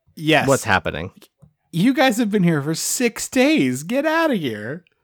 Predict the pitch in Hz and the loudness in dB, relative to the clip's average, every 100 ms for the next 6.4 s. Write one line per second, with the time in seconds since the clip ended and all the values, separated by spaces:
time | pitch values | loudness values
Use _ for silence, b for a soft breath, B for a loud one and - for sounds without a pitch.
0 | _ _ 123 151 214 269 294 233 - 320 | _ _ -2 0 2 2 2 2 2 0
1 | 185 170 208 339 - 147 165 202 _ _ | 2 0 0 0 0 2 2 -2 _ _
2 | _ _ - 143 180 151 107 - 165 151 | _ _ -6 0 2 2 -2 -6 2 4
3 | 107 - _ _ b b b _ 135 131 | 2 -6 _ _ b b b _ 2 4
4 | 127 120 117 151 175 175 196 196 165 156 | 4 4 0 0 4 4 2 0 4 4
5 | 156 147 147 135 147 135 135 131 - 127 | 4 4 2 0 -2 0 0 0 0 0
6 | 127 117 117 | 0 0 -2